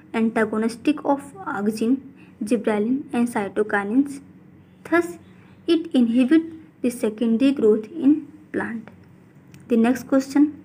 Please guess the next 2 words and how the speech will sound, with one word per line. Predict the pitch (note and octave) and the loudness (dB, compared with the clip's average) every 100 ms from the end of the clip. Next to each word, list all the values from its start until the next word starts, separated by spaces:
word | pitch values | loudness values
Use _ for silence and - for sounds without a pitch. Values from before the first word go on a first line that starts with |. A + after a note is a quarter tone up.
| - - - - - - - - - - - - - - - | -20 -20 -20 -20 -20 -20 -20 -20 -20 -20 -20 -20 -20 -20 -20
free | - D#4+ E4 | 0 4 6
living | C#4+ B3 C#4+ | 6 6 2